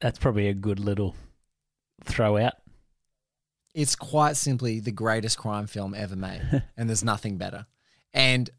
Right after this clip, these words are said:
Speaker 2: I've spoken about the film for a hundred and thirty hours and dedicated more than two years of my life to it,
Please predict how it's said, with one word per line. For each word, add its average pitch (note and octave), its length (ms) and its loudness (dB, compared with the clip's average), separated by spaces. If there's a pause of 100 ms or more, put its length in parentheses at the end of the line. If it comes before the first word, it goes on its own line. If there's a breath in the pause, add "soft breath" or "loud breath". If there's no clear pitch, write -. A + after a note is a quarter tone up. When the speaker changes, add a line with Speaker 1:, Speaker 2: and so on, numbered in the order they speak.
Speaker 2:
I've A#2+ 220 2
spoken B2+ 540 2
about A#2 260 0
the A2+ 60 -10
film A2+ 280 -4
for A2 140 -4
a G#2 80 0
hundred G#2+ 380 -4
and A2 160 -4
thirty A2 600 -6
hours G2+ 320 -4
and G2 120 -4
dedicated G2 580 -6
more G2 300 -10
than F#2+ 180 -8
two - 180 -6
years G2 340 -6
of F2+ 80 -8
my G2 140 -6
life G#2 300 -4
to C#3+ 160 0
it, D3+ 160 2